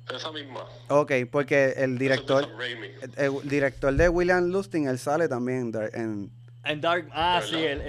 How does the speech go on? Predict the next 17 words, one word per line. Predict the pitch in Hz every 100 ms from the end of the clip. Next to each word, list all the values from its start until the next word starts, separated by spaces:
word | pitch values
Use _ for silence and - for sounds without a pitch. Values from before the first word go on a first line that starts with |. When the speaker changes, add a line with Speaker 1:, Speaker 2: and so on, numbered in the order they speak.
| 139
Speaker 3:
él, | 143
porque | 139 135
él | 135
hace | 143 175
de | 165
actor | 151 151 151 147
y |
él, | 135 131 135
él | 127
sa-, | 165 139
yo | 123 131
creo | 151 160
que, | 151 143 139
este, | 123 127 131 117 110 117
el, | 120 131 123
el | 120 120 117
director | 123 120 123